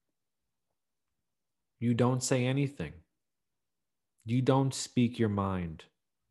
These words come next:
You let someone take advantage of you. You eat the shit. Okay? You're upset about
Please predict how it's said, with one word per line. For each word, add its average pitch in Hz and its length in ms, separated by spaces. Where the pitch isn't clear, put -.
You 117 160
let 123 260
someone 110 400
take 104 240
advantage 92 560
of 85 160
you. 80 260
You 117 260
eat 117 280
the 107 80
shit. - 380
Okay? 92 400
You're 110 200
upset - 720
about 101 680